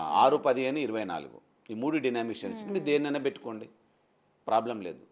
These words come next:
Speaker 2: ఓకే
Speaker 1: కానీ
Speaker 2: గురుగారు.
Speaker 1: సిక్స్ must be belongs to all vibrations, all luxuries. బంగారం, వెండి, వీటన్నిటికి సంబంధించిన అధిపతి నెంబర్ వచ్చేసి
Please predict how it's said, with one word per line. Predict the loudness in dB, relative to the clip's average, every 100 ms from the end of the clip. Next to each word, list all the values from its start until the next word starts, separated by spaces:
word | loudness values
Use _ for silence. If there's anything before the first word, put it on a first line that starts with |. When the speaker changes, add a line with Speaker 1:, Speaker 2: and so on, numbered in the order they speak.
| -12 -4
Speaker 2:
ఓకే | 0
Speaker 1:
కానీ | 0
Speaker 2:
గురుగారు. | 0
Speaker 1:
సిక్స్ | -2 -2 -6 -2
must | -2 -2 -6
be | -6 -10 _ _ _ _ _ _ _ _ _ _ _ _ _ _ _ 2
belongs | 4 2 -2 -8
to | -8 -10 _ _ _ _ _ 2 4
all | 6 4 2 -6 -12 _ _ _ _ _ _ _ _ 0
vibrations, | 0 0 -6 -8 -16 -20 _ _ _ _ _ _ _ _ 0
all | 4 4
luxuries. | 2 0 -10 -10 -16 -20 _ _ _ _ _ _ -6
బంగారం, | -4 -2 -2 -2 -4 -4
వెండి, | -4 -6 -8 -10
వీటన్నిటికి | -8 -8 -8 -6 -4 -4
సంబంధించిన | -4 -4 -2
అధిపతి | -2 -2 -4 -4
నెంబర్ | -6 -6
వచ్చేసి | -6 -6 -4